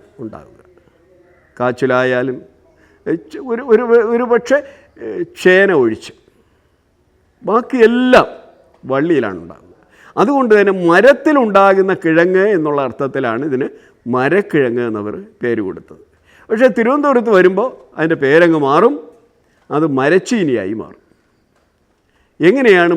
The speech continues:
മരവും ചീനിയും ഒത്തു വന്നത് എന്നുകൂടി നമ്മൾ പരിശോധിക്കണം. ഇത് ഏതാണ്ട് പതിനാലാം നൂറ്റാണ്ടോടുകൂടിയാണ് ചൈനയിൽ നിന്ന് നമ്മുടെ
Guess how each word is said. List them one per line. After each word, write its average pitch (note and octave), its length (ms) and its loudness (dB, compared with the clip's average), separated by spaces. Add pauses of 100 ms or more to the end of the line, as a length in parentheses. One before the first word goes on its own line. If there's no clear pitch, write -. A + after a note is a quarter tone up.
മരവും G#3 300 0 (120)
ചീനിയും F#3+ 460 2
ഒത്തു D3 260 -6
വന്നത് D3 320 0 (120)
എന്നുകൂടി C#3 380 -4
നമ്മൾ C3 260 -6
പരിശോധിക്കണം. A#2 640 -12 (1160)
ഇത് G#3+ 160 4 (2250)
ഏതാണ്ട് C4 300 2
പതിനാലാം C#4+ 500 4
നൂറ്റാണ്ടോടുകൂടിയാണ് F#3 1080 2 (460)
ചൈനയിൽ A3 640 4
നിന്ന് C#3+ 240 0 (1040)
നമ്മുടെ F3 360 2